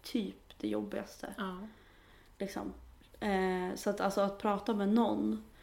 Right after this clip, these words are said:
Speaker 1: för då kan den här en personen hjälpa en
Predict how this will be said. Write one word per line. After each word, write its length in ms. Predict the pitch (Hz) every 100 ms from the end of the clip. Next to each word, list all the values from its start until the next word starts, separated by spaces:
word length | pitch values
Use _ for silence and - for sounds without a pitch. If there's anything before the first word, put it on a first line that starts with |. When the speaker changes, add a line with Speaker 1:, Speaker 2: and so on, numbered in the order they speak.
| -
Speaker 1:
för 100 | -
då 60 | 202
kan 100 | 226
den 140 | 226
här 240 | 190 190 190 - - - - - - - -
en 220 | - 202 190
personen 560 | 202 190 196 196 190
hjälpa 540 | 190 196 175 - - 208
en 280 | 202 214